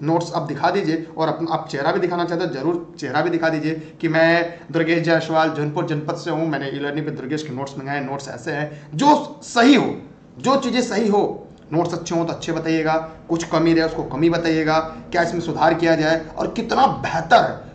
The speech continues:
कौन कौन से विषय के नोट्स सबसे ज़्यादा अच्छे लगे, ठीक है, इन सभी का feedback आप जरूर दीजिएगा। और आपकी वीडियो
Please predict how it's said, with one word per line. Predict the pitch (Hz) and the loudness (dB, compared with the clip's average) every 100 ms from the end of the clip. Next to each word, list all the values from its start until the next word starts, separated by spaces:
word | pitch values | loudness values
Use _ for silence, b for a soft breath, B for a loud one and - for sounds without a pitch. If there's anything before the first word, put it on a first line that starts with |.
| - | -4
कौन | 220 254 | 0 2
कौन | 247 240 | 2 0
से | |
विषय | 196 202 226 | -2 -2 0
के | 190 | 0
नोट्स | 190 214 - | 0 -2 -4
सबसे | - - 330 | -6 0 2
ज़्यादा | 196 175 175 | 2 2 0
अच्छे | 165 165 - 165 | 0 -2 -6 -4
लगे, | 131 120 120 B B - | -4 -6 -10 B B 2
ठीक | 294 | 4
है, | 190 - - | 4 -2 -2
इन | 233 | -2
सभी | 233 - 202 | 0 0 0
का | 190 | 0
feedback | 156 135 127 151 156 - - | -2 -4 -4 -4 -4 -8 -6
आप | 135 - - | -6 -8 -12
जरूर | 127 151 | -4 0
दीजिएगा। | 156 151 170 180 | 2 4 4 4
और | 190 - 135 | 2 -2 -2
आपकी | 156 160 151 | 0 0 -2
वीडियो | 127 165 185 | 2 4 4